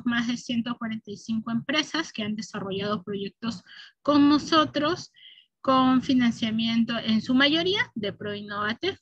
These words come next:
justamente hay algunos proyectos con financiamiento directo. Tenemos más de ochenta y dos docentes que han desarrollado proyectos con empresa, trabajando de la mano,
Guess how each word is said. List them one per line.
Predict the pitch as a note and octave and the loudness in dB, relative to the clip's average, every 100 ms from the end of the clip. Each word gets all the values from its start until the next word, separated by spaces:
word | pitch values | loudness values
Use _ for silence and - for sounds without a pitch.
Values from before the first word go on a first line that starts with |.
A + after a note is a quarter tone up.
| _ | _
justamente | - - A#3 B3+ B3+ B3 E4+ - _ _ _ - _ - | -10 -2 0 2 2 2 0 -2 _ _ _ -20 _ -12
hay | F#3+ | -8
algunos | F#3 G3 G3+ - | -8 -8 -10 -8
proyectos | G#3 G3 F3+ - A3 | -4 -2 -2 -4 -8
con | - G3+ F#3 | -8 -14 -12
financiamiento | G3 F3+ F3+ F3+ G#3 | -12 -8 -6 -6 -4
directo. | A#3 C4 C#4+ - D#4 F4 _ _ _ _ | -2 -2 -2 -4 -4 -4 _ _ _ _
Tenemos | B3 A3+ A#3 B3 | 0 2 4 0
más | A3+ A3+ A3 | 0 0 0
de | |
ochenta | A#3+ A#3 A3 G3+ | -4 -2 -4 -4
y | G3+ | -4
dos | G#3+ A3 - _ - _ - | -4 -6 -10 _ -20 _ -4
docentes | G#3 A#3 - C#4 C4+ C4+ B3+ B3+ C#4 - | 0 0 2 0 4 2 2 -4 -6 -6
que | G#3 | -4
han | G3 A3 | -2 -2
desarrollado | A3+ - G3 F3+ G3 G#3 | -4 -8 -6 -6 -6 -8
proyectos | G#3 F#3+ F#3+ - G#3 | -8 -8 -8 -10 -14
con | - C4+ | -4 0
empresa, | C#4 B3+ C4+ C#4 C4+ E4+ G4 _ | 2 2 0 -2 -2 -8 -10 _
trabajando | F#3+ - - G3+ G3+ | -14 -14 -12 -10 -4
de | A3 | 0
la | B3+ C#4 | 4 4
mano, | C#4+ C#4 D#4+ | 4 4 0